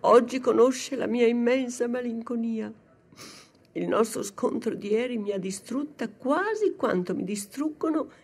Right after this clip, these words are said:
i tentativi canori di Mariolina Cannuli. <laughs> Dalla strada mi arriva il rumore di una motocicletta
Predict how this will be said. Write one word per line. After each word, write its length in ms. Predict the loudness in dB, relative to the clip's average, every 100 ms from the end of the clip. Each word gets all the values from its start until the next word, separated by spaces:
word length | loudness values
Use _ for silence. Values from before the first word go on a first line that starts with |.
| _
i 140 | -8
tentativi 720 | 2 2 4 0 -2 -2 -2
canori 680 | -2 0 0 2 2 0 -6 -12 _ _ _ _ -8
di 140 | -2
Mariolina 640 | 0 0 0 0 0 -2
Cannuli. 600 | -2 -2 0 0 -2 -4 -10 -16 -20 -8
<laughs> 160 | -6 -6 -12 -18 -16 -8 -6 -4 -6 -12 -20 -20 -20 -20 -20 -6
Dalla 200 | 0 2
strada 400 | 2 2 4 6
mi 120 | 6 6
arriva 220 | 6 6
il 80 | 6
rumore 360 | 6 6 6
di 80 | 4
una 120 | 2
motocicletta 880 | 2 0 -2 -4 -8 -10 -14 -16 -20